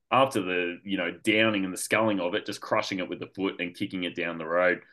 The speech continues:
um, as he walked home singing, singing his celebrations. Uh, Ward Prowse making it on the bench. How's the drop-off? Seven points there. So there was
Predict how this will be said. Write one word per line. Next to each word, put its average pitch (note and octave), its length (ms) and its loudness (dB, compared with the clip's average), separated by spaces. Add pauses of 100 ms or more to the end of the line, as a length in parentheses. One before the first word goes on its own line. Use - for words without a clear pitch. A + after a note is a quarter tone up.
(160)
um, F2 220 0
as E2+ 80 -2
he F2 60 0
walked F2+ 280 -2
home F2+ 240 0
singing, F2 400 -2
singing F#2 360 -2
his E2+ 120 -6
celebrations. E2+ 800 0 (320)
Uh, A#2+ 300 6
Ward G#3 240 10
Prowse C3 480 4
making A2 300 2
it G#2+ 40 6
on G#2 80 4
the G2+ 60 0
bench. A2 320 2
How's D3 180 4
the A3 120 0
drop-off? A#2 500 0
Seven A2+ 400 0
points G2 320 -2
there. E2+ 240 2
So - 120 -6
there G2 100 2
was G2 200 -2